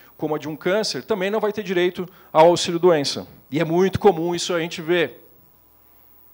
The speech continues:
É muito comum. A pessoa vai no hospital, tá passando mal, tem um diagnóstico de câncer, e aí vai correndo pra Previdência fazer o recolhimento.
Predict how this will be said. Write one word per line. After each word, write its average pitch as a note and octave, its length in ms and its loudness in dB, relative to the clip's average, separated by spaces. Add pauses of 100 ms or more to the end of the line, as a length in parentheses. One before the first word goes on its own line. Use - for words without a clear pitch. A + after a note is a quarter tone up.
(460)
É D3 80 -12
muito F3+ 240 -8
comum. F3+ 380 -2
A A2+ 60 -6
pessoa D#3+ 440 -6
vai G#3 340 0 (320)
no E3+ 80 -10
hospital, E3+ 560 0
tá E3 120 -4
passando D#3+ 320 -4
mal, E3+ 680 -2
tem F3 140 -8
um F3 60 -8
diagnóstico D3+ 540 0
de D3 100 -20
câncer, F3+ 540 -8 (920)
e D3+ 80 0
aí D#3+ 100 6
vai E3 140 2
correndo D#3+ 460 -4
pra E3+ 80 -6
Previdência D3+ 760 -6 (540)
fazer C#3 220 -4
o C#3 40 -2
recolhimento. C#3+ 640 -8